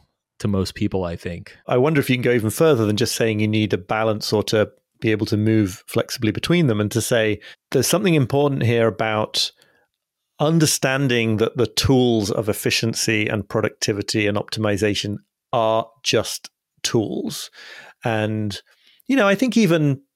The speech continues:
Speaker 2: Eckhart Tolle says something on, along these lines, right? It's not that thinking's bad. It's that, it's that can you develop a, a relationship to thinking where you pick it up when you need it and put it down when you don't,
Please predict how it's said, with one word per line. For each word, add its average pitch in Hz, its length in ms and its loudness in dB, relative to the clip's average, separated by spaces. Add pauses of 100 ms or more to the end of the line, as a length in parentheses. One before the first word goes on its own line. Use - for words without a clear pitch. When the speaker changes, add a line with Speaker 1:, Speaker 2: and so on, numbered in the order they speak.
Speaker 2:
Eckhart 147 380 0
Tolle 113 400 2
says 113 360 0
something 113 380 -2
on, 107 300 -2
along 110 240 0
these 107 180 2
lines, 107 260 0
right? 135 160 2
It's 127 140 -4
not 127 140 2
that - 120 -6
thinking's 113 400 -2
bad. 123 320 0
It's - 200 -4
that, 113 260 0
it's - 220 -10
that - 240 -2
can 117 160 -2
you 117 80 2
develop 113 380 0
a, 110 160 2
a 127 60 -2
relationship 120 520 0
to - 80 -16
thinking 117 280 -2
where 113 120 2
you 107 80 0
pick - 180 -2
it - 80 0
up 117 160 0
when 123 100 -10
you 113 80 -6
need 117 200 2
it 143 100 -2
and 123 200 -4
put 131 140 -4
it 131 120 -4
down 117 240 0
when 117 100 0
you 110 80 -2
don't, 117 300 0